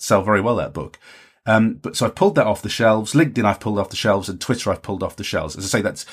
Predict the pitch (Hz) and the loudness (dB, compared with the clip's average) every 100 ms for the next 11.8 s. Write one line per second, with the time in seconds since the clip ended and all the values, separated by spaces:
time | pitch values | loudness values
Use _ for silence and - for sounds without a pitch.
0 | - 110 - 165 123 101 - - 214 165 | -14 -10 0 2 2 0 -4 0 0 0
1 | - - 104 101 101 - - 95 135 143 | -4 -4 -4 -2 -4 -10 -6 2 4 4
2 | 147 131 120 117 127 113 110 104 98 98 | 4 2 4 2 0 0 0 -2 -2 -2
3 | - 107 104 98 95 95 113 104 - 98 | 0 0 -4 -4 -4 -2 0 0 -2 -2
4 | 98 - 85 82 85 - 85 80 80 76 | -2 -4 -6 -8 -8 -8 -8 -8 -16 -14
5 | - 87 87 82 - - - - 156 139 | -12 -10 -10 -12 -16 -14 -12 -8 -2 -2
6 | - - 110 - 117 110 87 104 95 92 | -2 -4 -8 -6 -4 -4 -2 -2 -2 -6
7 | 92 - - 143 120 98 71 - - _ | -6 -4 0 2 2 -2 -6 -14 -20 _
8 | - 113 104 107 - - 107 98 104 98 | -2 0 2 0 -2 0 2 2 0 -2
9 | 95 - 92 90 104 - 107 98 98 90 | -4 -8 -8 -8 -8 -4 0 0 0 -2
10 | 98 90 80 98 101 143 147 135 120 - | -2 -2 -4 -2 0 0 2 2 0 0
11 | - 104 92 98 90 82 78 78 | 0 2 0 -2 -4 -4 -8 -10